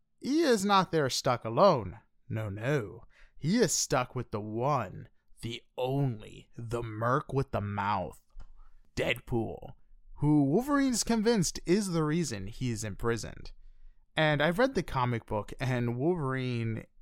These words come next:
is a real jerk to Deadpool. I mean, to the point where you actually feel bad about him. But it's still fun. They still have their quips. Deadpool's still funnier than ever. And whenever Deadpool and Wolverine team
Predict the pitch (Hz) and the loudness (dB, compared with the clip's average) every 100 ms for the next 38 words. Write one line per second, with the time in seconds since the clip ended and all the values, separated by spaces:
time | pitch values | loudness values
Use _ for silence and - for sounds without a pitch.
0 | - 123 120 113 104 - - - - _ | -8 -4 -2 -4 -6 -6 -4 -6 -8 _
1 | 123 123 117 123 135 120 110 123 110 - | 2 2 2 0 0 -2 -2 -2 -2 -4
2 | 107 101 87 - 107 - - - - - | -6 -6 -6 -6 -8 -8 -12 -14 -14 -16
3 | - 139 147 143 127 160 151 160 139 135 | 2 4 6 4 2 2 4 2 2 2
4 | 131 117 - 110 117 104 - 95 87 82 | 2 0 -2 -6 -6 -4 -4 -4 -4 -8
5 | 76 78 78 - - - - - 233 269 | -8 -8 -10 -12 -14 -14 -4 2 4 4
6 | - 302 277 - 131 135 135 135 - 180 | 0 0 0 0 4 4 4 0 0 2
7 | 170 156 143 - - 123 123 - - - | 2 0 -2 -4 -6 -2 -2 -4 -4 -2
8 | 131 - 135 123 - 127 - 120 120 117 | -2 -2 -2 -2 -2 -2 -2 -4 -2 -4
9 | 110 107 101 104 104 - - - - - | -4 -6 -6 -4 -6 -8 -18 -20 -20 -4
10 | 135 135 135 151 180 175 139 131 131 139 | 0 2 2 2 2 2 2 0 2 2
11 | 131 127 127 - 123 127 123 117 120 113 | 2 2 0 0 -2 0 -2 -2 -2 -2
12 | 120 | -4